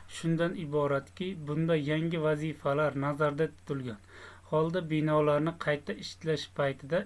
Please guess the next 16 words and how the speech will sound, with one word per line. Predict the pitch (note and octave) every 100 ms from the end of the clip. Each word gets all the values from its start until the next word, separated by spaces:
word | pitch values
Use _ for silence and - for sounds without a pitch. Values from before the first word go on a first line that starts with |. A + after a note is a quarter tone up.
| -
ularning | F#3 D#3+ D#3 D#3+ F3 -
oldingi | - D#3 D#3 D#3+ D#3+ D#3
qiyofasi | D#3+ D3+ C#3+ D#3 C#3+ D#3 C3 - - - -
mumkin | - E3 E3 G3 F#3+
qadar | - D3+ D#3
saqlanib | - D3+ D3 C#3+ D3+
qolishi | - D3 C#3+ - D#3+ F3+ - - - -
birdan-bir | E3 D3+ D#3+ D3+ C#3+ E3 C#3+
jiddiy | C3+ D3+ C#3+ F#3
maqsad | E3 D3 - - E3
qilib | - C#3+ C#3
qo'yiladi. | - D3+ C#3+ A#2 G2+ - - - - - - - - - - - - - - -
Asar-, | - D3 F3 E3+ G3 - -
asrlar | E3 E3 E3+ E3+ F#3
o'tishi | F#3+ E3+ - - D#3
bilan | B2+ B2+ C#3+